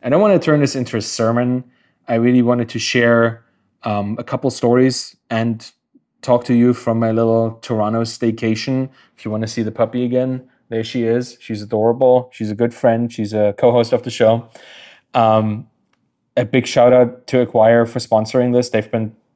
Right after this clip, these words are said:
phenomenally helpful in allowing me to do this,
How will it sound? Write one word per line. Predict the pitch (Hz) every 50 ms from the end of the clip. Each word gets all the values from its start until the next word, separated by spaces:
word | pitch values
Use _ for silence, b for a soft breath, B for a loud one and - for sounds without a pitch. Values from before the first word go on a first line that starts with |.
| _ -
phenomenally | - - 120 113 107 107 113 113 113 113 113
helpful | 104 104 104 104 - - - 117 113 113
in | 107
allowing | 104 101 101 95 101 113 117
me | 117 117
to | 113 - 113
do | 110 107 107
this, | 120 127 135 - -